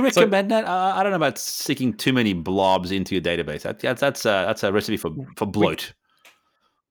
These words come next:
Speaker 1: we definitely don't recommend that. But I think maybe it was early two thousands, storing blobs in relational databases, it was a thing.
Speaker 2: It was a thing.
Speaker 1: Uh, definitely, yeah, it was a thing.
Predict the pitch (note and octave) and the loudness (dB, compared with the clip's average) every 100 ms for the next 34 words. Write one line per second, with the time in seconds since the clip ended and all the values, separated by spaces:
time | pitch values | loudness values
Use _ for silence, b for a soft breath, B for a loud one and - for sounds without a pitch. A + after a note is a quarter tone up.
0 | _ C#3 F3 D#3 - F3 F3 C#3+ B2+ A#2 | _ -2 -2 -2 0 0 2 0 0 -2
1 | A#2+ A#2+ A#2+ A#2+ B2 A2 D#3 D#3+ - F#3+ | -4 -4 -4 -2 -4 0 0 0 4 4
2 | C#3+ - - B B B B B _ _ | 4 -4 -14 B B B B B _ _
3 | _ _ - D#3 E3 D#3 C3+ C3 C#3 D3 | _ _ -2 4 6 6 4 4 4 4
4 | C#3 - B2+ B2+ C3 D3+ D#3+ D3+ - _ | 2 0 0 4 4 4 2 0 -4 _
5 | - - - D#3 G3+ F#3+ D#3 C3+ B2+ A#2 | -10 -4 4 6 8 6 6 4 0 -4
6 | _ - D3 C3+ C#3 C3 A2 A#2+ - _ | _ -20 -8 2 6 6 2 -12 -18 _
7 | _ _ - D3 D#3+ D3 C3 C3+ D3 C3 | _ _ -6 0 2 2 2 2 2 0
8 | A2+ B2+ C3 B2 A#2 A#2 - D3+ D3 C3 | 2 2 2 0 -2 -6 -4 -2 -2 -2
9 | E3 D#3 - A#2 A#2 C4 - A2 C3 C3+ | 0 0 0 0 2 0 0 -2 0 0
10 | C3 - F3 E3+ D3+ C#3 B2+ - _ - | 0 2 2 4 4 4 2 -2 _ -2
11 | C#3 D#3 D3 E3 F#3+ F#3+ | 2 2 2 2 4 2